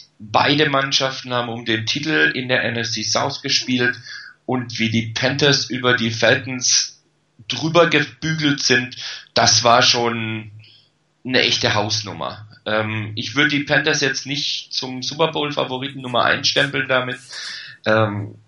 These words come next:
würde sie aber im Moment zu Hause in der Form, in der sie sich da gezeigt haben, durchaus als leichten Favoriten sehen gegenüber den Cardinals.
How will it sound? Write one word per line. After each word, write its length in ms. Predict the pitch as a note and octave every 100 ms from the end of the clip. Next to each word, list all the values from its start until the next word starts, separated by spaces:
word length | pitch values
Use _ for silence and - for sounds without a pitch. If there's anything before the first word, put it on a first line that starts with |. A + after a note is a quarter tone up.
| _
würde 340 | A#2+ A2+ C3+ C#3+
sie 120 | -
aber 260 | B2+ C3
im 80 | -
Moment 760 | B2+ A2+ A#2 D#3+ F#3 - - -
zu 280 | - A#2+ G#2+
Hause 680 | G#2+ C3+ D#3+ D#3+ E3 E3 D#3+ - - -
in 180 | - A2+
der 200 | A2 C3
Form, 300 | C3+ C3 C3
in 120 | A#2
der 180 | A#2 A2+
sie 100 | A2+
sich 220 | - A2
da 160 | A2 G#2
gezeigt 560 | A#2 - - G#2 A2 -
haben, 400 | G#2+ G#2+ G#2+ - - _ _ _ _ _ _ _ _ _ _
durchaus 440 | - B2 B2+ B2 -
als 240 | - -
leichten 420 | F#2+ F2+ G#2+ -
Favoriten 600 | - G#2 G#2 G2 G#2+ G#2+
sehen 280 | G#2 G2+ G2
gegenüber 440 | F#2 F#2+ F2+ F2+ F2+
den 180 | E2+
Cardinals. 800 | E2 D#2+ F2 D#2+ A1 - - -